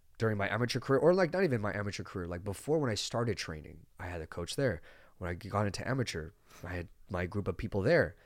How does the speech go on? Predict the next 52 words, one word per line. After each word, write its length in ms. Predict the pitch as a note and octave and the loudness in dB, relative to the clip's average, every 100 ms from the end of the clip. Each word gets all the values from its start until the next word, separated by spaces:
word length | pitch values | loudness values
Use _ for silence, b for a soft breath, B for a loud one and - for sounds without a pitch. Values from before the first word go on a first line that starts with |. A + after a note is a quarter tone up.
| b | b
And 80 | F2+ | -8
then 80 | F#2 | -6
when 120 | F#2 | -4
you 80 | F2+ | -4
go 240 | G2 G#2 | 0 4
up, 160 | B2 B2+ | 4 2
you 60 | G2 | 0
level 240 | G#2 G#2+ | 0 0
up, 120 | A#2+ | -2
you 80 | F2+ | -4
pro 220 | - C3 | -2 0
coaches, 360 | - G2 - D#2+ | 0 -2 -4 -6
like, 120 | E2+ | -6
it's 120 | E2+ | -8
like 220 | E2+ D#2 F2 | -10 -12 -10
you 100 | E2 | -6
level 300 | E2 G2+ G2 | -4 -2 -2
up 120 | - | -2
there 140 | G#2+ | -4
too. 260 | F#2 - A3 | -2 -2 -2
And, 100 | A2+ | 0
like, 200 | F2 - b b b b - - | -2 -6 b b b b -14 -4
every 420 | G#2+ D3 F#3+ E3 - - - - | 0 4 4 4 0 -6 -8 -4
person 360 | C3 D3 - | 2 2 2
that 100 | G#2 | 2
was 100 | G#2+ C3 | 2 2
in 60 | |
my 100 | A#2 | 2
life 200 | F#2+ A#2 A2+ | 4 2 2
during 140 | B2 | 0
that 100 | B2 | 0
time 180 | C3+ A2+ | -2 -6
gave 360 | F2 G#2+ C3 | -2 0 0
me 120 | G2+ F2+ | 0 -2
something. 480 | - D#2+ - - - - - - - | -4 -4 -8 -12 -14 -16 -16 -14 -6
And, 160 | A2+ | 0
like, 160 | A#2 B2+ | 2 2
and 140 | B2 C3 | 2 6
they're 180 | D#3 - | 6 6
all, 320 | C3 D3 C#3 | 8 8 6
I'm 100 | C#3+ | 2
still 200 | - F3 | 2 4
associated 640 | A#2+ - - F3 - C3+ G2+ | 4 2 2 2 4 4 2
with 160 | F#2+ - | 0 -6
all 260 | D3 F#3 G3 | -2 4 6
of 120 | A#2 | 6
them. 180 | F#2 D#2 | 0 -4
Like, 160 | F#2+ | -6
they're 120 | A2 A#2 | -4 -4
still 240 | - C3+ | -2 -2
family. 680 | - - E3+ F3+ E3 G#2+ E2+ B B B B B B | -4 -8 -2 2 2 2 -2 B B B B B B
And 340 | A#2+ G#2+ F#2 | -2 0 -4